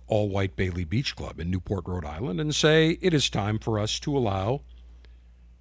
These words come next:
members of other ethnic groups besides whites, blacks, Indians, Asians."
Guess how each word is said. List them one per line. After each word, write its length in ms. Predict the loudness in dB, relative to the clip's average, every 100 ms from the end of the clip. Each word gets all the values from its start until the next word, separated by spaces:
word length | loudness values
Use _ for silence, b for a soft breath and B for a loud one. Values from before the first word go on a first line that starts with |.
| -20 _ -10
members 380 | -4 0 0 2
of 100 | 4
other 240 | 6 6
ethnic 280 | 6 4 0
groups 400 | 0 -4 -2 -4
besides 500 | 0 2 4 4 0
whites, 340 | -2 -2 -4
blacks, 1160 | -8 -2 0 0 0 -4 -4 -2 -2 -4 -4 -6 -2
Indians, 960 | 0 0 0 -4 -6 -10 -12 -12 -14 0
Asians." 1040 | 4 6 4 2 0 -2 -4 -4 -6 -8